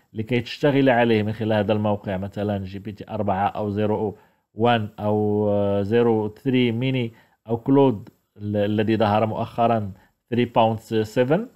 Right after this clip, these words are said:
يكفي أن تقوم باختياره فلن يلجأ إلى باقي المواقع، سيرسل الطلبية مباشرة إلى هذا الموقع وكأنك تشتغل عليه مباشرة.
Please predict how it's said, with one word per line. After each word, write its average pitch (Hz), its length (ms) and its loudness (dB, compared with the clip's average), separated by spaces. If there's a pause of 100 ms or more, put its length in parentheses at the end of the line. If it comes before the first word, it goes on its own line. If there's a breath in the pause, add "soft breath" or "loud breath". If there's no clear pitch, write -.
(560)
يكفي 127 420 2
أن 156 100 0
تقوم 139 400 0
باختياره 127 1040 0 (380 soft breath)
فلن 165 500 4
يلجأ 156 500 4
إلى 147 260 4
باقي 156 280 2
المواقع، 127 460 2
سيرسل 123 500 0
الطلبية 123 600 0
مباشرة 131 520 0
إلى 147 460 0 (300 loud breath)
هذا 123 260 2
الموقع 127 420 2
وكأنك 131 480 0
تشتغل 123 540 0
عليه 120 320 2
مباشرة. 107 540 -6